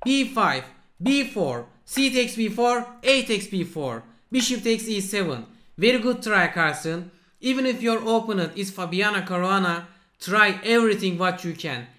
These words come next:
Maybe one of them make a mistakes, because we saw a lot of mistakes in chess history. Knight takes E seven. But Caruana, of course, didn't blunder. H two. Caruana has to take the h two pawn.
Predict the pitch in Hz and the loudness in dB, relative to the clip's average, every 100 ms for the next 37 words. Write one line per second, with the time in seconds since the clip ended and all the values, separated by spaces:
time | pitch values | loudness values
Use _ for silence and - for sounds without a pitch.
0 | _ _ 180 233 247 226 226 240 214 220 | _ _ 2 4 4 0 2 2 0 0
1 | 202 190 196 196 190 190 190 175 127 - | 0 2 2 0 0 0 -2 -4 -6 -10
2 | _ _ - 190 220 220 220 - - 180 | _ _ -8 0 2 2 0 -12 -6 -2
3 | 202 190 208 190 185 208 226 220 180 180 | -2 0 0 0 2 2 2 0 -4 -6
4 | 175 175 151 - 165 147 190 190 180 - | -6 -6 -6 -6 -8 -6 -4 -2 -4 -10
5 | 151 135 117 110 - _ _ _ - 240 | -8 -8 -8 -10 -16 _ _ _ -2 0
6 | 233 233 226 220 190 190 190 151 117 - | 0 0 -2 -2 -4 -2 -2 -2 -6 -12
7 | _ _ 208 208 202 196 214 247 233 190 | _ _ -4 -2 0 2 4 4 2 -2
8 | 190 208 202 190 220 214 190 180 202 202 | -2 -2 -2 -2 0 0 0 2 2 2
9 | 175 127 110 - 240 269 - - 233 139 | 0 -2 -6 0 2 2 -2 0 0 0
10 | 107 - - _ - - 190 208 277 269 | -4 -18 -20 _ -18 -2 4 6 8 6
11 | 254 240 240 240 233 226 208 196 - 202 | 4 0 0 0 2 2 0 0 -2 -2
12 | 190 147 117 | -2 -4 -6